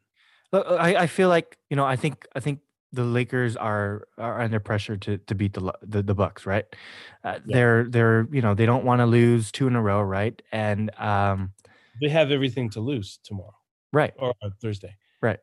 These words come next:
Speaker 1: right.
Speaker 2: Um, the Bucks don't. Like, i-, if they lose, it's just like, well, you know, whatever, you know, we got more building to do, blah, blah, blah. But for the Lakers lose, it's like, it's, uh, especially just two games in a row, which, like you guys have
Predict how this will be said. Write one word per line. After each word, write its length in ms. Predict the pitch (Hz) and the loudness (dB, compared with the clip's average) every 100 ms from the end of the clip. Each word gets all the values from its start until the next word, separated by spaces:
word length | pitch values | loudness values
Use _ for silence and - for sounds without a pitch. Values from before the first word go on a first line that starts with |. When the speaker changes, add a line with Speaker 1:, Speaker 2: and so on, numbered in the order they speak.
| - | -8
Speaker 1:
right. 140 | 120 | -6
Speaker 2:
Um, 220 | 110 98 95 _ _ _ - | -4 -6 -8 _ _ _ -14
the 60 | 117 | -4
Bucks 280 | 127 127 - | -2 -2 -2
don't. 300 | 123 104 - _ _ _ 110 | -4 -4 -8 _ _ _ -8
Like, 200 | 104 110 | -6 -6
i-, 120 | 120 | -12
if 220 | 123 117 | -14 -14
they 160 | 123 123 | -4 -4
lose, 380 | 120 123 123 104 | -2 -2 -2 -6
it's 120 | 101 | -10
just 160 | 104 110 | -12 -12
like, 200 | 104 117 | -12 -10
well, 100 | 117 | -10
you 120 | 120 | -8
know, 80 | 107 | -10
whatever, 380 | 101 113 110 107 | -10 -8 -8 -8
you 160 | 104 | -8
know, 100 | 104 98 | -10 -8
we 120 | 113 | -2
got 180 | 117 113 | 0 0
more 220 | 123 123 | -2 -4
building 480 | 110 139 123 117 110 | -2 0 0 -2 -2
to 40 | |
do, 220 | 110 113 | -2 -4
blah, 260 | 107 110 123 | -4 -4 -4
blah, 220 | 131 123 | -4 -6
blah. 300 | 120 120 107 - - - _ _ 120 | -6 -4 -6 -10 -20 -20 _ _ -10
But 100 | 110 | -6
for 100 | 110 | -6
the 60 | |
Lakers 400 | 104 127 156 117 | -2 0 0 -2
lose, 280 | 104 107 101 | -2 -4 -4
it's 200 | 101 92 | -8 -8
like, 300 | 104 98 - _ _ _ _ _ _ _ _ _ _ - | -4 -4 -6 _ _ _ _ _ _ _ _ _ _ -16
it's, 240 | 104 - - | -14 -14 -12
uh, 120 | 127 - _ _ _ _ | -12 -12 _ _ _ _
especially 420 | 131 117 151 - 127 | -12 -4 -4 -4 -4
just 180 | 110 | -6
two 160 | - 160 | -2 2
games 320 | 135 131 113 | 2 2 0
in 60 | 113 | -2
a 40 | |
row, 240 | 120 131 120 | 2 2 2
which, 320 | 117 101 - - | 0 -6 -10 -14
like 300 | - 117 104 | -6 -6 -4
you 80 | 120 | -6
guys 220 | 113 107 | -2 -4
have 120 | 101 | -4